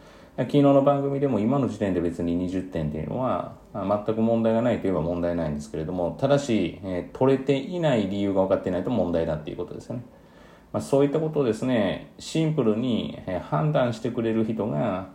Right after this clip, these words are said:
まあ、要はいれば、えー、受験勉強も安心なのかなっていうふうには私自身は思っています。えー、もしですね、そういった判断に困られた場合は、まあ、相談からも受け付けておりますので、地学堂にご相談ください。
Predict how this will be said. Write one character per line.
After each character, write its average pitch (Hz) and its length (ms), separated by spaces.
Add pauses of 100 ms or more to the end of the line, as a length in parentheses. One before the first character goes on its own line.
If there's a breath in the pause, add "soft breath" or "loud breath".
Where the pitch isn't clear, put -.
(100)
ま 135 140
あ、 107 80
要 104 100
は - 180
い 139 100
れ 143 160
ば、 117 520
え 92 180
ー、 - 40
受 90 140
験 92 220
勉 95 200
強 85 120
も 80 120
安 90 160
心 87 200
な 80 100
の 76 120
か 78 80
な 80 120
っ 78 120
て 92 80
い 92 60
う 95 60
ふ 90 100
う 76 60
に 73 100
は 78 80
私 - 260
自 90 140
身 - 40
は 76 60
思 76 100
っ - 60
て - 60
い - 60
ま - 100
す。 - 200 (760 loud breath)
え 101 440
ー、 113 40
も 135 80
し - 80
で 101 100
す - 80
ね、 107 140
そ 113 140
う - 20
い 110 60
っ - 20
た 82 160
判 139 280
断 104 140
に 87 100
困 90 220
ら 85 120
れ 78 100
た 78 100
場 76 140
合 73 120
は、 78 380
ま 104 60
あ、 - 20
相 104 220
談 92 140
か 95 100
ら 87 80
も 80 140
受 76 120
け - 20
付 - 180
け 76 40
て 78 60
お 80 40
り 80 80
ま 78 120
す - 120
の - 120
で、 - 260
地 - 120
学 92 220
堂 85 160
に 82 120
ご 82 120
相 78 160
談 - 140
く - 140
だ - 100
さ - 160
い。 80 40